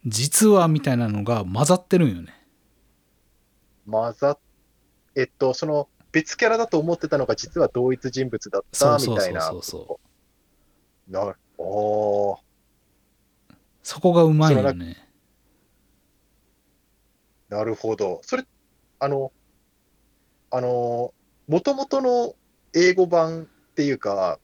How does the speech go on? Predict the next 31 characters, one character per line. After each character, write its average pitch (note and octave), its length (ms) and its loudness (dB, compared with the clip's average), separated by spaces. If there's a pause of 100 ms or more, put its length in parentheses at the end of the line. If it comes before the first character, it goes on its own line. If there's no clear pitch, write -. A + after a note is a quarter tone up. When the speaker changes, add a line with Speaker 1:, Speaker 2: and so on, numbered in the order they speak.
(160)
Speaker 2:
ア D3+ 100 2
メ G#3+ 100 0
リ A#3 120 -6
カ A3+ 160 0
で A3 80 0
も C3 200 -4
同 C#3 220 0
じ C#3+ 120 -8
人 C#3+ 180 -4
が G#2+ 80 -2
声 C#3 240 2
を - 20 6
当 A2 60 2
て A2+ 100 -4
て G#2 140 -8
て、 F#2 280 -12
実 A2+ 300 -8
は A#2 160 4
っ - 60 -14
て F#2 80 -12
い - 20 -10
う E2+ 60 -10
パ - 100 -12
タ G2+ 140 -4
ー - 20 -8
ン E2 60 -14
な - 60 -20
ん - 40 -20
で - 80 -20
す - 80 -20
か？ - 80 -20